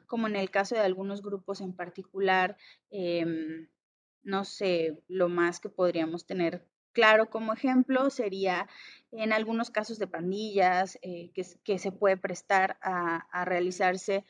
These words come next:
ciertos tatuajes por el tema de aprobación o de sentido de pertenencia. También esta búsqueda de sensaciones y riesgos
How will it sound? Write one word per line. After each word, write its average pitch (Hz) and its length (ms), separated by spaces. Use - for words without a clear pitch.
ciertos 226 560
tatuajes 247 560
por 254 280
el 240 180
tema 214 320
de 208 80
aprobación 202 760
o 196 80
de 170 300
sentido 185 420
de 180 140
pertenencia. 202 880
También 247 400
esta 294 260
búsqueda 269 480
de 247 80
sensaciones 208 880
y 214 240
riesgos 214 880